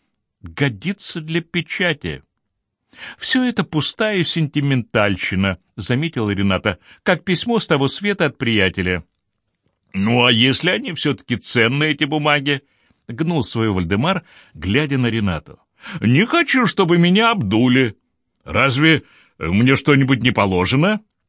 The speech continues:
Я к тому говорю, на кой мне торчать в этом дурдоме, когда мне показали некролог в «Таймс»? Господи Иисусе, представляете мое состояние?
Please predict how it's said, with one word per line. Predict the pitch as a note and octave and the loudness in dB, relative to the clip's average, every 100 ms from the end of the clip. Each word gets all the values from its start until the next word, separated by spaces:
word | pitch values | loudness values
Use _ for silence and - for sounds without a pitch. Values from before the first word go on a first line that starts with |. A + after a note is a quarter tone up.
| _ _ _ _ _ _ _ | _ _ _ _ _ _ _
Я | D#2+ A2+ E3+ F#3 - | -2 2 2 2 0
к | - | -2
тому | F3+ A3 | -2 -2
говорю, | G3 G3+ G#3+ F#3 | 0 0 2 4
на | F3+ | 2
кой | - A#3 | 0 -2
мне | G#3 F3+ | 0 0
торчать | D3+ A#2+ - F#3 | 0 0 -2 0
в | E3 | 0
этом | E3+ F3 | 0 0
дурдоме, | D3+ A3+ F3+ E3+ A2+ D2 - _ _ _ - | 2 0 2 2 2 0 -10 _ _ _ -6
когда | G#2+ F#2+ B2+ | -4 0 0
мне | D3+ C3+ | 2 0
показали | - A#2 A2+ E3 E3 | -2 -2 2 4 4
некролог | B2+ G#2 A2 A2+ D3 - | 2 2 2 2 0 -2
в | - | -4
«Таймс»? | A#3+ G3 F#2+ - - _ _ _ _ D2+ | 0 0 -2 -6 -16 _ _ _ _ -12
Господи | E2 A#3 C#4+ F3 - A#3+ C4 | -2 0 0 -2 -4 -2 0
Иисусе, | B3 G#3+ F3+ F3 - G2+ | 2 2 0 0 0 -2
представляете | - E3+ - F#3 F3+ A#3+ B3+ - G#3 | 2 0 2 0 2 2 2 0 0
мое | G#3+ A#3 B3 | 2 2 -2
состояние? | - D3 D#3 F3+ B3 A3 B2+ D2+ | -2 -2 0 2 2 4 2 0